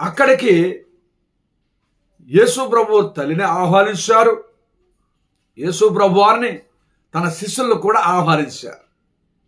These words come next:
అంటే కానాపల్లె అంటే జమ్ము పల్లె, జమ్మే పల్లె అని అర్థం. కానా అంటే జమ్ము, కానాపల్లె అంటే జమ్ము పల్లె అని అర్థం. అయితే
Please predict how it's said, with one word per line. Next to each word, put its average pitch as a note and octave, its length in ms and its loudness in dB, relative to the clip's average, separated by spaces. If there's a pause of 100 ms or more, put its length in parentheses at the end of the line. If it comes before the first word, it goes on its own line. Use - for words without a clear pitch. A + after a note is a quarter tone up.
(1400)
అంటే E3+ 120 -6
కానాపల్లె G#3 840 2
అంటే F3 360 -4
జమ్ము F#3 720 -2
పల్లె, D#3+ 260 -4
జమ్మే F3 560 -2 (580)
పల్లె D#3 220 0
అని E3 120 -2
అర్థం. B2 360 -8 (880)
కానా F3+ 280 0
అంటే F#3 200 0
జమ్ము, D#3 440 -2 (1120)
కానాపల్లె F#3+ 560 2
అంటే F#3 200 -2
జమ్ము E3 300 0
పల్లె D#3 520 0 (100)
అని F#3+ 140 -6
అర్థం. - 360 -4 (1040)
అయితే B3+ 260 2